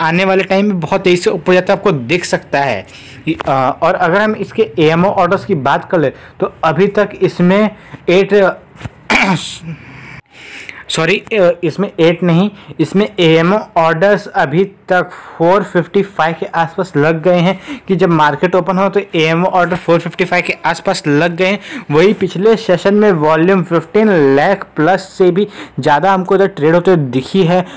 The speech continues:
जो कि एक positive हो, हो जाता है। और इसमें अब delivery ratio भी धीरे-धीरे बढ़ रहा है। अब इसमें delivery ratio हो गया इसका सेवेंटी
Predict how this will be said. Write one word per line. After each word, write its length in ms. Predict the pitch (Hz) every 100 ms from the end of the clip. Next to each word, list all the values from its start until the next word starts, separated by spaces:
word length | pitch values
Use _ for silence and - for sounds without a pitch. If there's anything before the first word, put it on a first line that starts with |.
| 185
जो 120 | 143 165
कि 80 |
एक 120 | 190 -
positive 440 | 156 143 143 190
हो, 160 | 156 180 180
हो 140 | 156 175
जाता 260 | 180 175
है। 60 | 185
और 80 | 185
इसमें 240 | 175 208
अब 160 | 220 208 165
delivery 540 | 160 165 160 185 226
ratio 360 | 180 160 160 208
भी 60 |
धीरे-धीरे 400 | 196 151 190 185
बढ़ 320 | 196 120 151 170
रहा 180 | 175
है। 200 | 131 101 - - 160 135
अब 120 | 160
इसमें 320 | 160 214 202
delivery 440 | 147 147 156 180 220
ratio 380 | 185 175 - 208
हो 180 | 180 190
गया 160 | 208
इसका 260 | 208 202 220
सेवेंटी 640 | 208 - 170 160 160 214